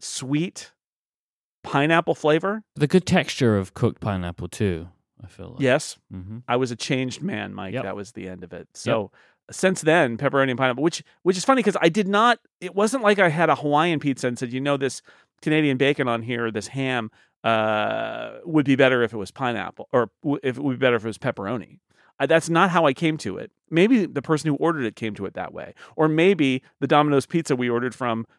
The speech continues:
Speaker 1: did not have, <laughs> uh, Canadian bacon. Regardless,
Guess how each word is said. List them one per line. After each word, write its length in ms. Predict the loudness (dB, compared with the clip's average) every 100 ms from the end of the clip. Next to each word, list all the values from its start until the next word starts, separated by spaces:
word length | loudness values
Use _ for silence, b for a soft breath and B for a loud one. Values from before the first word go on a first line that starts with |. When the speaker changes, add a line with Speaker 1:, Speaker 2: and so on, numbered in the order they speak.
| _ -4
Speaker 1:
did 180 | -2
not 180 | 2 0
have, 360 | 0 -2 -2 -6 b b b
<laughs> 280 | b b -2
uh, 320 | 0 0 -2
Canadian 420 | -2 0 0 0
bacon. 520 | 2 2 0 -4 -8 -14 _ _ _
Regardless, 880 | -2 2 4 6 4 2 0 -6